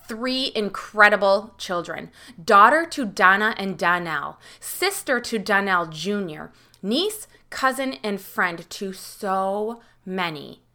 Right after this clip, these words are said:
deserves justice. I was able to get the video recordings of the only two police interviews conducted regarding Brittany's death.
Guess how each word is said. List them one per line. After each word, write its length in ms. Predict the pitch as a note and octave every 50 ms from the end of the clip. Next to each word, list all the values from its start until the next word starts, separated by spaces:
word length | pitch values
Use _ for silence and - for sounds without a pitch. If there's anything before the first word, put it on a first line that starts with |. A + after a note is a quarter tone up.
| _ _ _ _ _ _ _ _ _ _
deserves 560 | - G3 F3+ D#3+ - F3 E3 E3 D#3 D#3 -
justice. 800 | - - D#3+ D3+ - - - - - - - - - - - - _ _ _ _ _ _ _ _ _ _ _ _ _ _ _ _ _ _ _ _ _ _ _ -
I 160 | G#3 A3+ A#3+
was 160 | C#4 D4+ D4 -
able 240 | G3+ G3+ F#3 G3 F#3+
to 120 | F#3+ G3
get 200 | E3+ F#3+ F3 F3
the 80 | - E3+
video 360 | D#3 D#3+ F#3 F#3 F#3+ G3 G3
recordings 680 | G3 G#3+ G#3 G#3+ - - E3+ D#3+ D#3 D3 D3 D3+ D3+ -
of 180 | - G3+ F3+
the 180 | F3 G3+ G#3 G3+ - -
only 600 | A#3 A#3 A#3+ A#3+ A#3+ B3 B3+ C4 C4+ C4+ C4+ -
two 240 | - - A#3+ A3+ A3
police 380 | A3 - G#3 F#3+ F#3 F3+ -
interviews 400 | - F3+ F3 E3 E3 E3+ E3+ D#3+ -
conducted 600 | - F#3 F3 D#3+ E3 D3 - - - D#3 D#3+ E3+ - _
regarding 460 | - F3 E3+ - D#3+ D3+ D3+ D#3 D#3
Brittany's 400 | D#3 D#3+ D3+ - C#3+ D3+ D#3 -
death. 520 | - - F#3+ E3+ - - - - - -